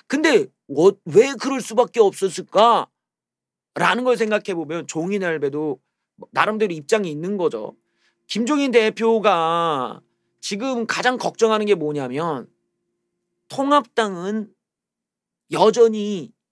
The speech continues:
폭탄을 안고 있는 정당인 거예요. 그 폭탄이 뭐냐면 친이계와 친박계의 갈등인 거야. 친이계와 친박계가 갈등을 벌여서 다시 얘네들이 싸움이 나면 뭐가 돼? 아,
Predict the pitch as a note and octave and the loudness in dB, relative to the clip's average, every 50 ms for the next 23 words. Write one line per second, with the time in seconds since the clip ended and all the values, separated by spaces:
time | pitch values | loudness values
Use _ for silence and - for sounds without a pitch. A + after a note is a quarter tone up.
0 | _ _ _ _ _ _ _ _ _ _ _ - C#4 - - - - C#4 C4 A#3+ | _ _ _ _ _ _ _ _ _ _ _ -4 -4 -4 -4 -4 -2 0 0 0
1 | F3+ C3 D3+ C#3 - F#3+ F#3 F3 F3 E3+ D#3+ - D3 D3 D3+ D#3+ F3+ D#3+ E3+ D#3 | 0 -2 -4 -6 -6 -6 -6 -4 -8 -8 -8 -10 -10 -10 -6 -6 -6 -6 -6 -10
2 | C3+ G#2 - - - - - - - - - - - _ _ _ _ - F#3+ G3+ | -12 -12 -14 -16 -16 -18 -20 -20 -20 -20 -20 -20 -20 _ _ _ _ -8 -8 -6
3 | - G#3+ G#3+ E3+ - A3 G#3 G3 F3 D3+ D3+ D#3 D#3 C#3 D3 D#3 F#3+ G3 G3 - | -6 -8 -10 -2 -2 0 0 0 -4 -6 -6 -6 -6 -6 -4 -4 -4 -4 -6 -10
4 | _ _ _ _ _ _ _ - - - - A#3+ B3 C4 C4 A3+ A#3+ A#3+ A3+ G#3+ | _ _ _ _ _ _ _ -12 -10 -8 -8 -6 -4 -4 -4 2 4 6 6 6
5 | G#3+ - - - A#3 A3+ A#3+ A3 A#3+ A3+ G#3+ - - G3 F#3 - - - C3 B2+ | 2 -4 -8 -8 -6 -6 -4 -2 -2 -2 -2 -2 -2 -2 -2 -2 -2 -2 -2 -2
6 | C3 - F3 F3+ F3 E3 D3+ C#3 A#2+ B2 A#2+ - - - - - - - - - | -2 -4 -8 -8 -8 -8 -8 -10 -10 -12 -14 -16 -18 -20 -20 -20 -20 -20 -20 -20
7 | - - - _ _ _ _ _ _ _ _ _ _ _ _ _ - - - - | -20 -20 -20 _ _ _ _ _ _ _ _ _ _ _ _ _ -10 -10 -8 -6
8 | A#3 B3 C4+ C4+ B3 A3+ B3+ A#3+ A3 G#3+ G#3+ - - A3+ A#3 A#3 B3 B3+ B3 - | -2 -2 0 0 2 2 4 4 4 2 0 -4 -6 -4 0 0 0 0 0 -2
9 | G3+ F#3+ F#3+ - - - - C#3+ - G#3+ G#3 G#3 G3 F3+ F3+ E3+ D#3+ D3+ C#3+ C#3+ | -2 -2 -4 -2 -2 -4 -4 -2 -2 -2 0 0 0 2 2 2 2 2 0 0
10 | E3+ F3 G3+ A3+ A3+ A3 - _ _ _ _ _ _ _ _ - - D#3 F3 G3 | 0 0 2 2 2 0 -2 _ _ _ _ _ _ _ _ -8 -4 -2 -2 -2
11 | - A#3+ B3+ B3 A#3+ A3+ G3+ F3 - - - F3 G3 G#3+ A3 F#3 F#3+ G#3 - - | -4 -6 -6 -4 -4 -4 -6 -6 -8 -4 -2 0 2 2 0 0 -6 -6 -2 0
12 | G#3 B3 B3+ A#3+ A#3 A3+ F#3 D3 D#3 F3 E3 C3+ C3+ D3 D#3+ F#3+ F3 C#3 - B1 | 2 2 2 0 -2 -2 -2 -4 -4 -6 -6 -4 -6 0 0 0 0 0 -4 -12
13 | - _ _ _ _ _ _ _ _ _ _ _ - B2+ C3 B2 A#2+ A2 | -16 _ _ _ _ _ _ _ _ _ _ _ -18 -16 -16 -16 -16 -14